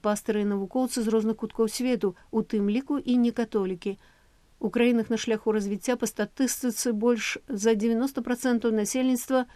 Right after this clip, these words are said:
маюць парушэнне зроку, і толькі пяць працэнтаў дзяцей маюць тут доступ да карэкцыйных акуляраў.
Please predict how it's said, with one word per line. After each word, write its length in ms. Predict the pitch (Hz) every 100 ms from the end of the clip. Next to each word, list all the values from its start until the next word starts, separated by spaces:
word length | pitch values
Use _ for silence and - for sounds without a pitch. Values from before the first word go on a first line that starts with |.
| _ -
маюць 380 | 226 226 220 -
парушэнне 540 | 240 226 - 226 214 220
зроку, 400 | 247 240 - 185 _ -
і 80 | 220
толькі 280 | 220 196 220
пяць 160 | 214 -
працэнтаў 440 | 196 - 196 185 180
дзяцей 440 | 196 - 269 285 -
маюць 280 | 226 226 -
тут 180 | 247 214
доступ 460 | 240 233 247 214 - - -
да 140 | 214 269
карэкцыйных 720 | 285 262 - - 208 202 220
акуляраў. 560 | 214 226 202 185 180